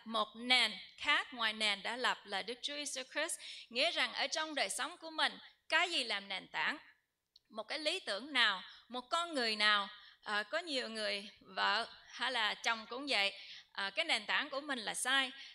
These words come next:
cái hạnh phúc của mình là do người chồng của mình. Nếu chồng mình thương mình, nếu chồng mình chú ý đến mình á, thì mình vui, thấy, à, vui thỏa trong đời. Nhưng mà nếu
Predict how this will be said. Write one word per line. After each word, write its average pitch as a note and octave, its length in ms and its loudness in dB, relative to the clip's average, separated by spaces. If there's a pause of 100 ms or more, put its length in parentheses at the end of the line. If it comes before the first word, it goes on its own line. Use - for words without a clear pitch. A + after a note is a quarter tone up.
(100)
cái D#4+ 100 2
hạnh A3 280 2
phúc F4 200 4
của C#4 120 -6
mình A#3+ 300 0 (100)
là G3+ 100 -8
do A#3+ 240 -4
người A3+ 200 -6
chồng G3 360 -2
của A#3 120 -12
mình. A#3+ 280 -2 (260)
Nếu C#4+ 220 -8
chồng C4+ 220 4
mình A3 140 -2
thương D#4 340 -2
mình, B3 240 0 (260)
nếu D4 160 -6
chồng B3+ 280 0
mình A3 120 -4
chú B3 180 -4
ý D4+ 220 -2
đến F4 220 -2
mình A3 180 -2
á, C4 180 2
thì C4+ 120 -4
mình A3 220 -6
vui, D#4 380 -2 (220)
thấy, F4+ 200 0 (200)
à, A#3+ 120 -2
vui D4+ 280 -6
thỏa A#3 320 -2
trong C#4+ 260 -6
đời. A3 280 4 (280)
Nhưng C#4+ 200 -6
mà A#3 220 2
nếu B3+ 220 -2